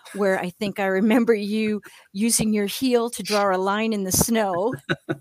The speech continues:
and, uh, said, "Ready, set, go." And we all went. And, um, it was transformative for me in my life. And I just, the minute I started, I loved snowshoe racing. And I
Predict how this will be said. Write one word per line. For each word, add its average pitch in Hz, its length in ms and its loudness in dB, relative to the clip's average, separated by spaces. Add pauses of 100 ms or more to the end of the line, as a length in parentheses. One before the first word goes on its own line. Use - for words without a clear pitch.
(420)
and, 208 220 -2
uh, 202 240 -4 (640)
said, 214 580 2 (480)
"Ready, 214 320 -2
set, 202 340 0
go." - 420 0
And 220 240 2
we 233 160 4
all 214 240 4
went. 220 920 -2 (480)
And, 208 180 -2
um, 185 320 -4 (220)
it 202 180 -6
was 185 280 -6
transformative 196 1300 -2 (120)
for - 220 -8
me 175 220 -6
in 165 80 -6
my 160 180 -6
life. 156 440 -8
And 170 340 -8
I 165 240 -10 (120)
just, - 440 -6
the 180 80 -8
minute 185 460 -4
I 175 120 -8
started, 180 540 -4 (520)
I 165 360 -8
loved 175 400 -6
snowshoe 180 540 -4
racing. 185 360 -4
And 196 120 -2
I 180 140 -4